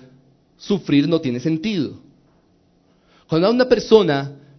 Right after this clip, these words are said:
piensa que el sufrimiento en esta tierra no tiene valor y no tiene sentido,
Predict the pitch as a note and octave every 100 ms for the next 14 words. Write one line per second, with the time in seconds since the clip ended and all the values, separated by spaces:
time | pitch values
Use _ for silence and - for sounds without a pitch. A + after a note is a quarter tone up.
0 | _ F3+ G#3+ F#3+ - C3 - D#3+ D3+ E3+
1 | - D#3 E3+ A#3+ A#3+ A3 F#3+ F3+ - F3+
2 | D#3+ B2+ A#2 A2+ _ _ _ _ - D#3+
3 | F3+ A#3 A#3 - G#3+ A#3+ A#3+ G#3 F3 D#3+
4 | C#3+ D3+ E3+ E3+ B3 B3 A#3 E3+ D#3 G#3+
5 | C#3 B2 D#3+